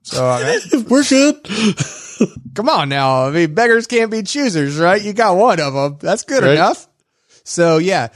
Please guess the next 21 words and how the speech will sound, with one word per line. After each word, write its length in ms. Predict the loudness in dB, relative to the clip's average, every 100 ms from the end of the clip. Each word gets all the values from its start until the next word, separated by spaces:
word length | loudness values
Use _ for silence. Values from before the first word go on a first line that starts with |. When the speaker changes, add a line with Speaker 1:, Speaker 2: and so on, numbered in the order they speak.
| _
Speaker 1:
So 340 | -8 0 2 4
it 160 | 2
was, 140 | 0 0
it 220 | -2 0
ended 340 | 0 0 2 0
up 120 | 0
biting 300 | 0 2 0
us 120 | 0
because, 520 | -2 -2 0 0 -2 -12 _ _ _ _ 0
uh, 380 | 2 4 2 -2 -6
you 140 | -2
know, 200 | -2 -2 -8 _ _ _ _ _ _ _ _ _ _ _ _ _ _ _ _
Docker 420 | 2 2 2 2
would 140 | 2 2
happily 460 | 0 0 2 2
go 220 | 4 4
along, 560 | 4 4 4 2 0 -4
do 220 | 0 0
the 100 | 0
build, 640 | 0 2 4 4 4 0 -12 _ -6
and, 500 | -2 0 0 -2